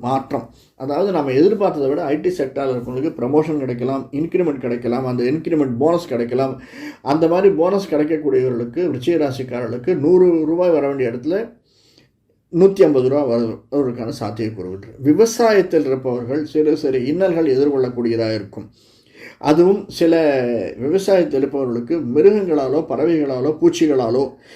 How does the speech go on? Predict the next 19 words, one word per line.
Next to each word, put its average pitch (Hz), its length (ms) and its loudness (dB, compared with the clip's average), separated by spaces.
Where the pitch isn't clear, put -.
ஏற்படக்கூடிய 156 840 0
தொல்லைகள் 190 520 2
இந்த 139 140 -6
மாதம் 127 320 -8
கொஞ்சம் 123 260 -8
அதிகமா 127 340 -4
இருக்கும். 120 300 -12
அதை 127 240 -2
நாம் 123 200 -8
பார்த்துக்கொள்வது 117 680 -6
மிக 117 260 -6
மிக 117 400 -6
நல்லது. 110 440 -2
வீட்டில் 196 440 4
வளர்க்கக்கூடிய 156 880 2
சின்ன 185 280 2
சின்ன 160 220 0
மிருகங்கள், 135 580 0
அஹ், 113 600 -4